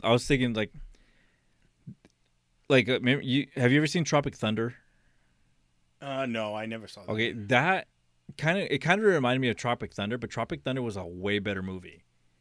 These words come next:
Speaker 2: Okay.
Speaker 1: Wait.
Speaker 2: I heard a lot of people say it was good.
Speaker 1: Yeah, it was. It, it, it, it almost like it was trying to be Tropic Thunder, but didn't come even close. And it, but the
Speaker 2: Oh.
Speaker 1: thing with Tropic Thunder, they actually had a lot of comedic actors in it.
Speaker 2: Mm-hmm.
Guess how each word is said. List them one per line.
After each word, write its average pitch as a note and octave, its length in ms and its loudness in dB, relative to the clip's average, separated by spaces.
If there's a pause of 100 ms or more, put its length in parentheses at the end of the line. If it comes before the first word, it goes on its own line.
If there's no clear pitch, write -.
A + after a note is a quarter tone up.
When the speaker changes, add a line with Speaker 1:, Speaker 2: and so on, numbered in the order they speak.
(520)
Speaker 2:
Okay. G#2+ 420 -12
Speaker 1:
Wait. A#2+ 180 -2
Speaker 2:
I E3 40 -2
heard G#3 80 0
a F#3 40 -2
lot F3+ 80 0
of E3+ 60 -4
people E3+ 180 -8
say D3+ 120 -8
it A#2+ 40 -6
was G2 120 -14
good. F#2+ 220 -20 (160)
Speaker 1:
Yeah, A2+ 280 4
it C3 140 4
was. B2+ 240 2 (840)
It, C#3+ 260 2
it, D#3 320 4
it, C#3+ 400 2
it D3 80 -2
almost F3 280 0
like D#3+ 160 -4
it D#3+ 40 -4
was C#3 160 -2
trying G#2+ 360 -6
to C3 60 -4
be C3 200 -2
Tropic B2+ 360 -4
Thunder, A#2 220 -4
but G2 200 -6
didn't G#2 200 -6
come G#2 180 -6
even F#2+ 140 -8
close. - 480 -14 (580)
And A#2 140 0
it, B2+ 160 0
but C3+ 140 0
the B2 60 -8
Speaker 2:
Oh. A2 40 -10
Speaker 1:
thing F#3+ 140 0
with F3 140 0
Tropic D3 340 -2
Thunder, D3+ 240 -2
they B2 180 2
actually B2+ 340 0
had A2 340 0 (600)
a A2 60 -2
lot A#2 220 4
of A#2 80 0
comedic A2 420 -2
actors G2 420 0
in D2+ 100 -16
it. D#2 100 -20 (840)
Speaker 2:
Mm-hmm. A2 180 -14